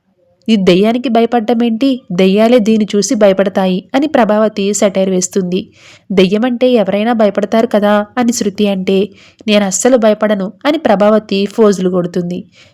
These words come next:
"నిజంగా దయ్యం వస్తే లాగిపెట్టి ఒకటిస్తాను"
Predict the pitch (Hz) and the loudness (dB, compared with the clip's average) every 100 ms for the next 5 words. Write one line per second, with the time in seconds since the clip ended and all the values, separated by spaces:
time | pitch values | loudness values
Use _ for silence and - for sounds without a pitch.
0 | _ 190 180 208 233 262 220 196 220 226 | _ -4 0 0 2 0 0 0 0 0
1 | 226 240 254 330 202 180 170 202 226 233 | 0 2 0 0 -2 0 0 0 0 2
2 | 247 220 202 196 - 208 196 190 | 2 2 -2 -4 -2 0 0 -4